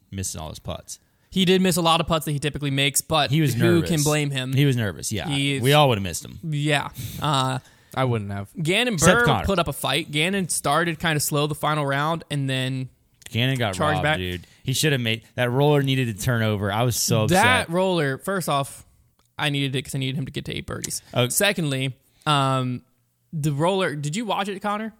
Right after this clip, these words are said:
Speaker 3: Nope.
Speaker 2: So they had a, they had this wall that went around the eighteenth green.
Speaker 3: Mm-hmm.
Speaker 2: Eighteen was a very hard hole to birdie.
Speaker 3: Okay.
Speaker 2: Basically, no one did all weekend except for Ricky found a way to do it twice 'cause he's a freaking baller.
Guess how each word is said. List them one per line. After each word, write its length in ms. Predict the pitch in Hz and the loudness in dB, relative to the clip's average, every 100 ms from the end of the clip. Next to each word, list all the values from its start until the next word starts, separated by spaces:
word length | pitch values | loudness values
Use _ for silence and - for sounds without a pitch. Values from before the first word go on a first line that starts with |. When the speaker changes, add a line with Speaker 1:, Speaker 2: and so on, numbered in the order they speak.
| _ | _
Speaker 3:
Nope. 240 | - 117 113 | -8 -8 -8
Speaker 2:
So 120 | - 156 | -6 -2
they 100 | 214 | 0
had 220 | 220 202 | 0 0
a, 140 | 151 131 | -2 -2
they 140 | 165 | -2
had 160 | 190 185 | 0 -2
this 140 | 147 | -4
wall 420 | 135 147 143 135 131 | -2 0 0 -2 -4
that 160 | 135 | -4
went 160 | 139 139 | -2 -2
around 540 | 131 135 139 147 139 | -2 -2 0 -2 -4
the 200 | 143 135 | -6 -6
eighteenth 440 | 143 143 151 135 - | -6 -4 -6 -8 -8
green. 300 | 135 139 - _ - | -14 -14 -20 _ -8
Speaker 3:
Mm-hmm. 180 | 127 | -2
Speaker 2:
Eighteen 400 | 120 - 110 208 185 | -2 -2 -2 -2 -2
was 100 | 139 | -4
a 40 | |
very 300 | 131 170 170 | -2 -2 0
hard 220 | 160 151 | 0 -2
hole 160 | 139 139 | -2 -6
to 60 | |
birdie. 320 | 127 131 - - _ - | -6 -10 -12 -18 _ -10
Speaker 3:
Okay. 80 | 113 180 | -4 0
Speaker 2:
Basically, 240 | 202 214 | 0 0
no 180 | 170 175 | 0 0
one 200 | 180 165 | 0 -2
did 380 | 151 147 139 - | 0 -2 -4 -4
all 400 | 143 151 139 139 - | -2 0 -2 -10 -6
weekend 480 | 151 147 143 131 131 | -2 -2 -2 -6 -6
except 300 | 135 - 143 | -6 -4 -4
for 80 | 143 | -2
Ricky 300 | 147 151 139 | -2 -2 -2
found 180 | 143 135 | -2 -2
a 40 | |
way 80 | 143 | -2
to 40 | |
do 120 | 131 127 | -4 -6
it 80 | |
twice 320 | - 135 - - | -6 -8 -8 -8
'cause 100 | 135 | -8
he's 120 | 131 | -8
a 20 | |
freaking 240 | - 139 131 | -8 -10 -8
baller. 280 | - - | -8 -10